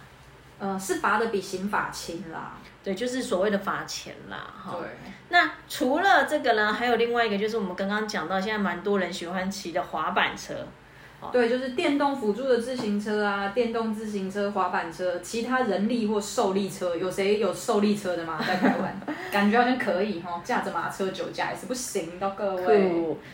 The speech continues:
Speaker 2: 所以电动滑板车它也会有酒驾的问题。那这个地方，哎，它讨论的空间又比脚踏车多一点咯，因为它是电动滑板车，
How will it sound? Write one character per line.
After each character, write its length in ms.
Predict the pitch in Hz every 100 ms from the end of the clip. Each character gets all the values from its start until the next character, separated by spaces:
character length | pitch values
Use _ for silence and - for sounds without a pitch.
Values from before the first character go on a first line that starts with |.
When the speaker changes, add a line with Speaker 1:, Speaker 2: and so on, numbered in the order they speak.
| -
Speaker 2:
所 160 | -
以 140 | 381 392
电 300 | - 392 330
动 200 | 349 339
滑 320 | - 220 214
板 260 | 277 226 151
车 160 | 202 208
它 160 | 277
也 180 | 339 208
会 140 | 185
有 80 | 247
酒 180 | 202 160
驾 200 | 185 190
的 20 |
问 180 | 190 190
题。 200 | - 160
那 140 | 262 311
这 180 | 294 359
个 120 | 269
地 160 | 285
方， 260 | 262 247 240
哎， 240 | 202 220
它 260 | 226 247 254
讨 260 | 247 185 170
论 120 | 220
的 80 | 196
空 180 | - 208
间 160 | 208 202
又 140 | 226
比 140 | 208 175
脚 160 | 160 160
踏 120 | 185
车 180 | 196 180
多 240 | - 185
一 60 | 185
点 220 | 185 -
咯， 120 | 180 -
因 120 | 285
为 100 | 349 - - - -
它 180 | - 285
是 160 | 294 277 -
电 280 | 285 214 -
动 220 | - 196 -
滑 200 | - 151
板 200 | 147 -
车， 260 | - 127